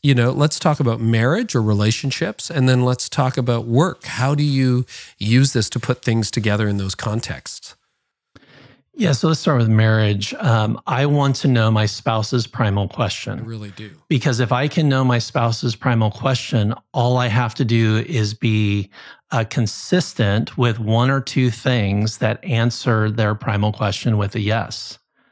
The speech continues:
Speaker 2: Okay, so like with my wife, her primal question is, "Am I loved?" Okay, this is the need to feel seen, known, and heard.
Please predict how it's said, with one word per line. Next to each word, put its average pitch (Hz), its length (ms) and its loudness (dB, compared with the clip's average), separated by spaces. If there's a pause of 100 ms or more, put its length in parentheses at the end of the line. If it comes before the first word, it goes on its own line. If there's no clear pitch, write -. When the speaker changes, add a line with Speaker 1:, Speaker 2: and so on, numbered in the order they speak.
(300)
Speaker 2:
Okay, 117 160 0
so 143 160 2
like 127 240 0 (400)
with 135 100 2
my 151 160 2
wife, 131 480 0 (220)
her 147 160 2
primal 135 280 0
question 120 360 0
is, 110 120 2
"Am 107 140 2
I 104 80 2
loved?" - 500 -4
Okay, 117 140 0
this 107 220 0
is 107 100 -2
the 107 100 0
need 107 260 2
to 101 60 -2
feel 107 200 -4
seen, 120 580 0
known, 107 320 2
and 95 140 -4
heard. 120 360 -6